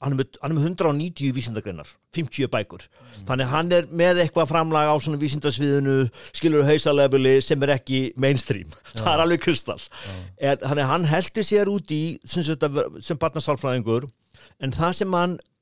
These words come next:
Speaker 1: komst að svo snemma, að líðan og jafnvægi foreldra er vagga barnsins.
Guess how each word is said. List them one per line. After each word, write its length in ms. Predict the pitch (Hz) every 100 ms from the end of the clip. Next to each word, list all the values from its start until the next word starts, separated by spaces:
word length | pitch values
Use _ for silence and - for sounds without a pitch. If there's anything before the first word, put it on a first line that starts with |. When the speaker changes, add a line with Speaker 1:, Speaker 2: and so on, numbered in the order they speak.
| _
Speaker 1:
komst 340 | - 175 170 -
að 240 | 135 131 -
svo 200 | - 170
snemma, 440 | 170 170 117 104 - _ _ _ _ _ _ _ _ - - -
að 180 | - 135
líðan 520 | 139 180 156 139 151
og 180 | - 147
jafnvægi 600 | 139 151 - 135 123 127 -
foreldra 560 | - 165 143 104 117 -
er 160 | 147 135
vagga 240 | 147 -
barnsins. 520 | - 104 - - -